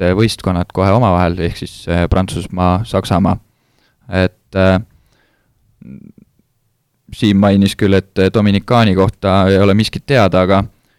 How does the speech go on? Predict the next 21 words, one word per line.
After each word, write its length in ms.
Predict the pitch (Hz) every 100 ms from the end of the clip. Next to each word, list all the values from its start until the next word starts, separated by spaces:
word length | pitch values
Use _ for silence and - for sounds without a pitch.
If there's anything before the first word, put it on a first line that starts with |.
| _ -
peatreener 760 | 117 95 98 98 98 95 98 - _ - 78 -
peaks 280 | 107 - 110
neil 380 | 101 101 95 - _ -
samuti 580 | 117 110 98 - 90 92 - _ _ _ -
sihuke 460 | - 90 - 90 87 - _ _ _ _ _ _ -
üle 140 | 92 92
keskmise 460 | 98 - - 95
korvpallisõbrale 960 | 95 98 87 85 101 95 90 87 90 92
ütlema 320 | 104 - 80 80
miskit, 380 | 82 - 90 92
et, 260 | 92 _
äh, 160 | 92 87
Nestor 340 | 92 92 92
Garcia 600 | 82 82 - 101 95 78 -
oli 220 | 85 82 - _ _ _ _ _ -
Fuenlabrada 880 | 92 92 87 85 104 101 90 87 85
peatreener 640 | 101 90 90 87 90 90 - _ _
ja 440 | 90 90 87 90 78 - _ _
Siim 320 | - 98 95
Sander, 460 | 90 92 90 82 87
Vene 360 | 95 92 90